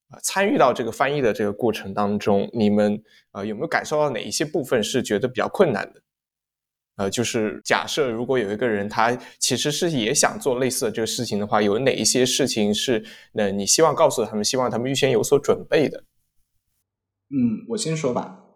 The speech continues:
Speaker 2: 我觉得翻译 Optech 是一个非常困难的工作。嗯，这个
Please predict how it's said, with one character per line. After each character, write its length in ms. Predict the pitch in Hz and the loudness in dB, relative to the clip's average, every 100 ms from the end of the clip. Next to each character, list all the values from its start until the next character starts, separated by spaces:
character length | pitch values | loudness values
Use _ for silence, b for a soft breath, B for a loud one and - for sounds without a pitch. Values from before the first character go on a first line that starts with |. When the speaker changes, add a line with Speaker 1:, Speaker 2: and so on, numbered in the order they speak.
| _ _ _ _ _ _ | _ _ _ _ _ _
Speaker 2:
我 120 | 113 | -8
觉 140 | 110 139 | -2 2
得 160 | 160 | 2
翻 340 | - - 156 156 | 0 0 4 4
译 60 | |
Optech 420 | 120 - 170 135 113 | 4 2 0 0 0
是 240 | - 120 | 0 -2
一 80 | 107 | -4
个 80 | 101 - | -6 -2
非 120 | 143 | -2
常 260 | 139 80 80 | -2 -6 -10
困 240 | - 151 107 | -6 -2 -2
难 180 | 85 - | -2 -8
的 60 | |
工 160 | - 65 | -10 -10
作。 320 | - - _ _ _ _ _ | -12 -18 _ _ _ _ _
嗯， 100 | 90 | -10
这 120 | 104 | -4
个 100 | 135 | -2